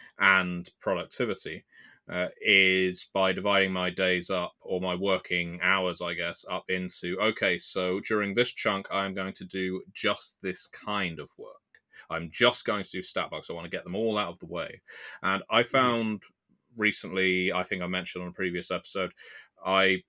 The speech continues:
Speaker 1: recently had to solo a Call of Cthulhu book for Chaosium. It hasn't been announced
Speaker 2: Mm.
Speaker 1: yet what, which book it
Speaker 2: Okay.
Speaker 1: is, but it was a hundred twenty thousand words. It was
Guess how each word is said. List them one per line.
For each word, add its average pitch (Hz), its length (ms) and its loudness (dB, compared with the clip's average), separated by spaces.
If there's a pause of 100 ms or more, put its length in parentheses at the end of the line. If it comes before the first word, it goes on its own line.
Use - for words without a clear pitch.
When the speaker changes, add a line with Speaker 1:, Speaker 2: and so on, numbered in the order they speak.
(340)
Speaker 1:
recently 113 340 0
had 110 180 4
to 101 100 -10
solo 101 720 4
a 92 160 4
Call 107 240 0
of 95 120 -6
Cthulhu 127 420 2
book 87 160 -10
for - 100 -16
Chaosium. 104 640 0 (260)
It 95 120 -6
hasn't 127 220 2
been 110 120 0
announced 101 420 0
Speaker 2:
Mm. - 0 -
Speaker 1:
yet 82 280 -2
what, 90 260 -8 (140)
which 98 300 -6
book 98 200 -6
it 90 40 -8
Speaker 2:
Okay. 98 80 0
Speaker 1:
is, 80 240 -2 (400)
but 92 180 2
it 92 60 2
was 95 140 0
a - 20 0
hundred 143 300 -2
twenty 113 260 0
thousand 107 400 0
words. 87 560 -4 (380)
It 95 340 2
was 92 1040 0